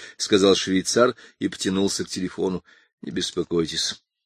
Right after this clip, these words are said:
«Нет, я скажу, может быть, у нее гости». «Ручаюсь, что нет», — сказал Коннор. «Корова кейсау носигото да».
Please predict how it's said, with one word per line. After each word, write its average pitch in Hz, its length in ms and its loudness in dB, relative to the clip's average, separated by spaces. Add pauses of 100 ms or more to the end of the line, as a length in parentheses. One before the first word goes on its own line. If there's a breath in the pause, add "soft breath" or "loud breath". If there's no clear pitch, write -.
«Нет, 107 260 4
я 120 260 8
скажу, 127 560 6
может 85 220 0
быть, 87 140 -2
у 92 40 0
нее 92 280 4
гости». 110 440 4 (640)
«Ручаюсь, 143 520 4
что 92 240 2
нет», — 85 480 0
сказал 82 420 -2
Коннор. 85 340 -2 (1400 loud breath)
«Корова 107 800 6
кейсау 107 960 6
носигото 98 680 4
да». 95 300 2